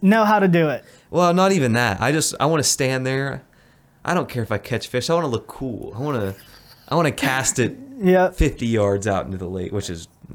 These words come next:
Speaker 2: yeah, right.
Speaker 1: It's
Speaker 2: But
Speaker 1: possible.
Speaker 2: <sighs> But that, that's what I want. I don't <laughs> care if I catch anything.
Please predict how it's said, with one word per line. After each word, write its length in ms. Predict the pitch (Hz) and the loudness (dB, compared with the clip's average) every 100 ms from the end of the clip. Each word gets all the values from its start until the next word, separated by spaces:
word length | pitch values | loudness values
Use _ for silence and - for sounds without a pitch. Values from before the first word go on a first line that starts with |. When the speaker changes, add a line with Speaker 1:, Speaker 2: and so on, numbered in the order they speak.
| - | -8
Speaker 2:
yeah, 120 | - 92 | -4 -2
right. 340 | 87 92 - | 0 0 0
Speaker 1:
It's 140 | - 202 | 0 2
Speaker 2:
But 40 | |
Speaker 1:
possible. 400 | 208 185 - 180 - - - - | 4 2 2 -4 -6 -16 -20 -14
Speaker 2:
<sighs> 460 | - - - - - - _ - - _ | -10 -10 -12 -16 -20 -20 _ -20 -20 _
But 100 | 127 | 0
that, 180 | 156 - | 0 2
that's 320 | 117 165 - | 0 0 0
what 80 | 165 | 0
I 140 | 131 | 2
want. 320 | 107 95 - - | 2 -2 -6 -2
I 140 | 139 | 2
don't 240 | 170 143 - | 2 2 0
<laughs> 0 | |
care 260 | - 143 143 | 0 0 0
if 100 | - | -2
I 80 | |
catch 380 | 110 - - 135 | -4 -4 -4 0
anything. 400 | 139 110 - - | 0 0 -2 -4